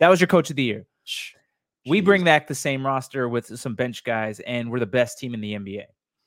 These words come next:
Speaker 1: So now, rightfully so, Monty gets the, he's the coach of the West this year for the All-Star, and good.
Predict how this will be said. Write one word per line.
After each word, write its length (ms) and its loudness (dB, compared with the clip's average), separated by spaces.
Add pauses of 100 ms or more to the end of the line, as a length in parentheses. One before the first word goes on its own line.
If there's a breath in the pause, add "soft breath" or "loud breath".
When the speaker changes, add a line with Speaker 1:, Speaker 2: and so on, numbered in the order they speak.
(140)
Speaker 1:
So 160 -2
now, 320 2
rightfully 320 2
so, 180 -4
Monty 400 -6
gets 320 -8
the, 400 -10
he's 240 -14
the 80 -14
coach 400 -10
of 60 -10
the 80 -8
West 380 -6
this 200 -12
year 80 -12
for 80 -20
the 80 -12
All-Star, 440 -10
and 260 -6
good. 280 6